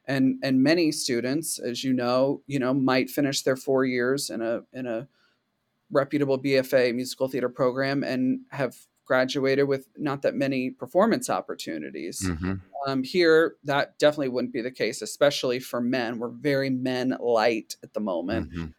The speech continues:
Speaker 1: So for any outstanding male actors, um, you're pretty much gonna be in almost every, every production that we do. Um, and, um, you know, I just think it's,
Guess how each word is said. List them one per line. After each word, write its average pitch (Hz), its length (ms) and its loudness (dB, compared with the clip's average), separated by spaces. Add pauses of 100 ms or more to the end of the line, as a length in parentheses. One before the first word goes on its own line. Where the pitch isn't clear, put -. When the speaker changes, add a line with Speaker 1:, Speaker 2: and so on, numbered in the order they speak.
Speaker 1:
So 120 300 2
for - 340 4
any 131 240 0
outstanding 127 920 -2
male 131 420 4
actors, 120 720 -2 (340)
um, 123 280 -2
you're 131 100 0
pretty 131 200 0
much 127 240 0
gonna 120 160 -4
be 120 120 -4
in 117 120 -2
almost 117 340 -2
every, 107 380 -4 (180)
every 131 240 -2
production 127 520 0
that 113 120 -4
we 123 100 -8
do. 123 520 0 (420)
Um, 127 540 -2 (560)
and, 147 580 4
um, 143 960 2 (800)
you 175 120 -6
know, 147 260 -2
I 151 100 -4
just 151 200 -6
think 170 140 -8
it's, - 240 -6